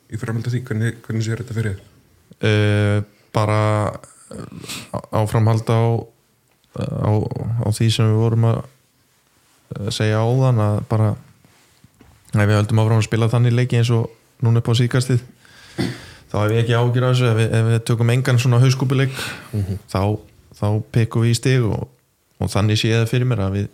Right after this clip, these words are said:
Speaker 2: við, við munum eiga hörkuleiki, alla leiki og þá,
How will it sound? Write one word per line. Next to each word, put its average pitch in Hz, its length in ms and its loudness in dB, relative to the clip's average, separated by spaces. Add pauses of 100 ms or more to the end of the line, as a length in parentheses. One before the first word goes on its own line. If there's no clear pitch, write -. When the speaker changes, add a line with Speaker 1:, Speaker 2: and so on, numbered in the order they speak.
(140)
Speaker 2:
við, 98 160 -2 (340)
við 101 280 -4 (1300)
munum 98 180 2
eiga 110 220 4
hörkuleiki, 117 560 2 (280)
alla 113 260 -2
leiki 131 280 0
og 98 100 0
þá, 98 120 0